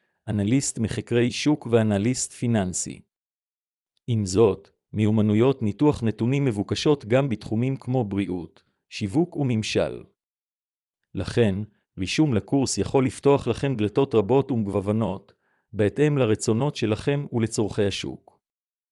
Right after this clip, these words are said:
איך בוחרים את קורס דאטה אנליסט המתאים לכם ביותר?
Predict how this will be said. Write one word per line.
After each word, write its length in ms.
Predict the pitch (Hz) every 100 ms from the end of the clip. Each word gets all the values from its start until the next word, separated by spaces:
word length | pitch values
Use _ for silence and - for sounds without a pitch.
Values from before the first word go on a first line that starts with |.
| _ _ _ _
איך 180 | 156 156
בוחרים 460 | 123 - 104 131 123
את 120 | -
קורס 340 | 117 110 -
דאטה 400 | 98 98 - 120
אנליסט 480 | 113 98 113 120 -
המתאים 420 | 107 98 101 131
לכם 300 | 120 - 113
ביותר? 520 | 127 123 - 85 78